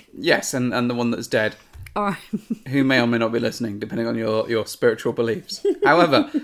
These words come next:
Speaker 1: for any Australian <laughs> podcasters or listeners, we're so sorry.
Speaker 2: Fair dinkum.
Speaker 1: We're <laughs> fair dinkum.
Speaker 2: Yeah.
Speaker 1: We'd like to apologise for all the things that we've done.
Speaker 2: <laughs>
Speaker 1: We're very sorry about that.
Speaker 2: I think you're gonna get sued by loads of Australians
Speaker 1: Well,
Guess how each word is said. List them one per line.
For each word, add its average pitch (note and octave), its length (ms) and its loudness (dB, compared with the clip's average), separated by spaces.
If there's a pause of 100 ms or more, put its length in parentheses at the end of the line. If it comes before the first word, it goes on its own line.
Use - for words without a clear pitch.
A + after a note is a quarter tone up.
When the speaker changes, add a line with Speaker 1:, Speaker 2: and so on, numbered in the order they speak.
(120)
Speaker 1:
for D3+ 80 2
any E3 260 0
Australian D3 680 2
<laughs> - 60 -20
podcasters B2 840 -2
or A2 60 0
listeners, D#3 480 -2 (320)
we're B2+ 180 2
so B2+ 320 4
sorry. G#2 460 -4 (360)
Speaker 2:
Fair A#3+ 180 2
dinkum. A3 460 -6
Speaker 1:
We're C#3 180 -2
<laughs> - 100 -6
fair D3+ 320 4
dinkum. D3 540 2 (120)
Speaker 2:
Yeah. G#3+ 360 0 (100)
Speaker 1:
We'd D#3+ 220 2
like F3 240 4
to C#3+ 120 0
apologise D#3+ 720 2 (240)
for D3+ 100 4
all D3+ 100 4
the C3 120 0
things - 240 0
that D#3 100 0
we've D3 180 0
done. E3 300 2 (200)
Speaker 2:
<laughs> - 160 -16
Speaker 1:
We're C3 100 -2
very C#3+ 200 4
sorry D#3 320 2
about D3+ 240 2
that. - 300 4 (440)
Speaker 2:
I A#3+ 40 -4
think D4+ 160 2
you're D4 80 8
gonna C4 220 6
get G#3+ 100 -6
sued G#3+ 400 0
by F3 100 -6
loads F#3+ 220 -4
of - 80 -10
Australians D3+ 760 -2
Speaker 1:
Well, - 140 -12